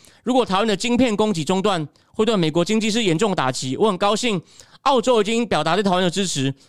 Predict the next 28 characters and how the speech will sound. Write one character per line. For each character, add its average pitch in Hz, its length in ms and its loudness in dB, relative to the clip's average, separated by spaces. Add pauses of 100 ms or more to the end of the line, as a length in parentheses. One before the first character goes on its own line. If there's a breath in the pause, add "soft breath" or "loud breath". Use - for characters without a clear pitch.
(200 soft breath)
希 - 140 -4
望 247 100 2
有 165 60 0
更 214 180 -2
多 214 160 4
人 165 160 -4 (380)
站 208 180 0
出 202 140 2
来 143 160 0 (320)
表 156 100 0
达 185 60 0
对 226 80 2
台 190 60 2
湾 175 100 2
的 160 60 0
支 185 120 0
持， 143 160 -4
像 180 180 -2
是 180 120 -6
Quad 160 360 -2
四 208 200 -8
方 190 100 -4
安 202 100 -4
全 175 140 -2
对 180 140 2
话。 165 260 0 (1040 loud breath)
所 233 200 0
以 170 140 0